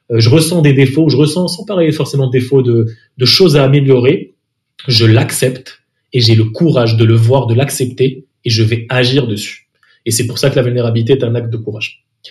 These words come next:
Donc ça, c'est sur la première partie d'acceptation. Après, la vulnérabilité, c'est, c'est le courage aussi parce qu'elle te permet d'être toi-même dans le sens où t'es capable de raconter sincèrement qui tu es, ton histoire, sans chercher à te mentir ni à mentir aux autres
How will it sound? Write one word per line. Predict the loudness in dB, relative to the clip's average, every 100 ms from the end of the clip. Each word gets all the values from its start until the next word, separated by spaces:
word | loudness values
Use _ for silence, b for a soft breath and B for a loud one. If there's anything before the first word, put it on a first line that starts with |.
| B B B B B B B
Donc | -6 -2
ça, | -2
c'est | -2
sur | -2 -2
la | 0
première | 0 0
partie | -2 -2
d'acceptation. | -2 -2 -2 -2 0 0
Après, | 0 0 0
la |
vulnérabilité, | 0 0 0 0 0 2 2 2
c'est, | 0 -4 -4 -6 -6
c'est | -6 -4
le |
courage | 0 0 0
aussi | 0 -2 -2
parce | -4 -4
qu'elle | -2 0 -2
te |
permet | -2 -2 -2
d'être | -4 -6 -6
toi-même | -2 0 2 0 -4 B B B
dans | 0
le | 0
sens | 0 -4 -4
où | -8
t'es | -6
capable | -4 -2 -2 0
de | -2
raconter | -4 -6 -8 -6 -4
sincèrement | -4 -4 -4 -2 -2 -2 -4 -6 _ _ _ _ -4
qui | -2
tu | 0 0 2
es, | 0 -4 0
ton | 2
histoire, | 2 0 -2 -4 -8 b b b
sans | -4 -2 0
chercher | 0 0 0 0
à |
te | 0
mentir | 0 0 -2 -2
ni | 0
à | 2
mentir | 0 -2 -2 0
aux | 0
autres | 0 -4 -14